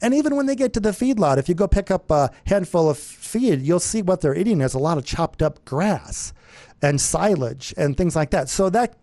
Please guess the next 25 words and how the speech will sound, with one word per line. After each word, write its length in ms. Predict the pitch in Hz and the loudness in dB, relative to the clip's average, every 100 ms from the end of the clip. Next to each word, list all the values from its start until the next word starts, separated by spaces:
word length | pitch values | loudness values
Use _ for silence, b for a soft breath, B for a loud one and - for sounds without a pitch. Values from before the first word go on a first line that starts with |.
| _ _ _ | _ _ _
kinda 240 | - 349 381 | 0 2 2
technically 560 | - 240 247 226 226 | 2 0 0 -2 0
qualifies 760 | 214 185 180 190 156 156 170 151 | 2 4 4 4 2 2 2 2
as 240 | 156 156 - B B B | 2 0 -8 B B B
grass-finished 720 | 156 156 143 - 139 135 - | 2 2 0 0 0 0 -2
beef. 280 | 131 107 - | -4 -4 -6
So 280 | - 151 135 | -2 2 2
my 160 | 135 | 2
point 400 | 131 - 208 180 | 0 2 2 2
is 280 | 120 110 110 | 0 -2 -4
that 260 | - 127 139 b b b | -4 -4 -4 b b b
a 60 | 147 | 0
lot 220 | 147 160 | 2 2
of 60 | 139 | 2
grass-finished 1040 | 131 127 117 - - - - 160 143 - | 2 2 0 -8 -18 -8 -2 0 0 -2
beef 340 | 131 127 - - - | 0 0 0 -12 -4
is 340 | 131 120 - - _ | 0 0 -4 -16 _
still 600 | - - 180 151 120 123 - _ | -16 -4 0 2 2 -2 -12 _
finished 460 | - 165 131 117 - | -6 -2 0 -2 -6
in 160 | 127 | -6
a 60 | 117 | -6
feedlot, 460 | - 131 110 104 - - | -4 -4 -4 -6 -6 0
or 220 | 220 190 | 2 4
even 300 | 185 165 139 | 4 2 -2
small, 460 | - 156 151 143 | 0 2 2 2